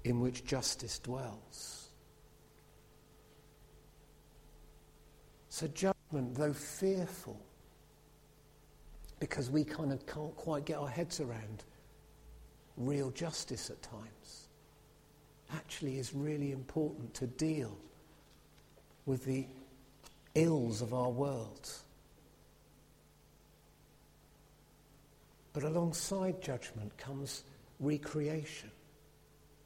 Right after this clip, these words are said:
In both Isaiah eleven and Revelation twenty-one, there's beautiful pictures of recreation.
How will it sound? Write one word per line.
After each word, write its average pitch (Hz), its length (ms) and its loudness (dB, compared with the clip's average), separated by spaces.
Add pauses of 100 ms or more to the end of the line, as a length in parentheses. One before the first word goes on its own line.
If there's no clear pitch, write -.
(1040)
In 151 120 4
both 160 300 6
Isaiah 160 500 4
eleven 151 500 2
and 160 180 4 (260)
Revelation 156 580 4
twenty-one, 156 640 2
there's 139 140 2
beautiful 170 880 4
pictures - 800 -4 (500)
of 135 220 0
recreation. 160 920 2